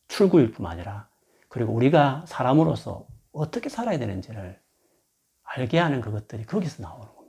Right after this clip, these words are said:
아, 앞으로 여러분, 예수님이 얼-, 알아가는 묵상의 은혜를 누리시길 축복합니다. 그리고, 어, 예배를 끝난 이후에 여러분, 예수님을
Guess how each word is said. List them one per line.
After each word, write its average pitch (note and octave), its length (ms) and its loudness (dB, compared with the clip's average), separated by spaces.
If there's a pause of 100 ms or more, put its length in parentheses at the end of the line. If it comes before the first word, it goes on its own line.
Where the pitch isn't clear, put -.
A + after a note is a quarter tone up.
(2750)
아, C3 220 10
앞으로 D#3+ 560 10
여러분, D3 360 10
예수님이 E3+ 560 10
얼-, C3 320 6 (140)
알아가는 C#3+ 500 10
묵상의 C#3+ 440 4
은혜를 A#2+ 680 0 (180)
누리시길 D3+ 440 6
축복합니다. A2+ 800 -4 (460)
그리고, B2+ 680 4 (500)
어, B2 220 -6
예배를 C#3 500 8
끝난 D#3 340 6
이후에 A#2 580 2 (460)
여러분, C3 320 2
예수님을 C#3 720 4